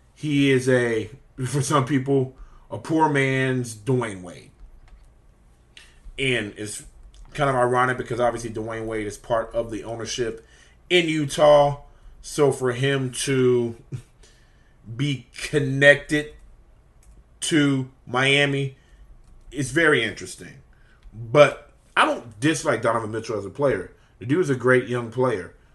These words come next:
I mean, last year he averaged almost twenty-six a game,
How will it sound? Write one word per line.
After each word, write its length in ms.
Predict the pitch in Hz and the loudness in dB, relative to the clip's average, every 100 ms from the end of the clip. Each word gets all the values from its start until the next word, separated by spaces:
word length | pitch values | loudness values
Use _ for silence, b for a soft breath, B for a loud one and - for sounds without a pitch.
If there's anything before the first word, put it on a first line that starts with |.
| b | b
I 60 | - | -16
mean, 300 | 110 110 104 | -12 -10 -4
last 360 | 120 135 135 147 | 0 2 0 -2
year 140 | 139 | -4
he 180 | 131 127 | 0 2
averaged 500 | 123 123 117 - - _ | 2 2 -2 -6 -16 _
almost 320 | 120 123 113 | -8 -6 -8
twenty-six 540 | - 147 139 131 139 127 | -6 -4 -4 -4 -8 -8
a 60 | |
game, 560 | 120 123 131 131 127 | -4 -2 -2 -2 -6